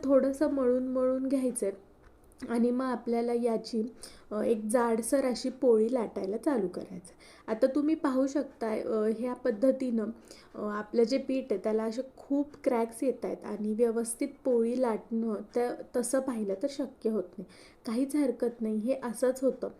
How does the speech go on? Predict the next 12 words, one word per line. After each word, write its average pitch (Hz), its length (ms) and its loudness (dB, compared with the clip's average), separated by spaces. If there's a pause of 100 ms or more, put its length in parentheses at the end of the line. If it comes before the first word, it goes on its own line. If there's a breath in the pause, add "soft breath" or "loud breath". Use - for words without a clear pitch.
(300 loud breath)
यामुळंच 262 560 0
आपल्या, 247 540 -4
अ, 214 160 0
शंकरपाळीला 226 840 0 (140)
छान 262 380 -4
असे 262 220 -2
लेयर 226 240 -2
येतात. 190 260 -6 (320 loud breath)
या 269 160 4
पद्धतीनं 277 680 2
मी 254 180 -2
एकदा 240 320 0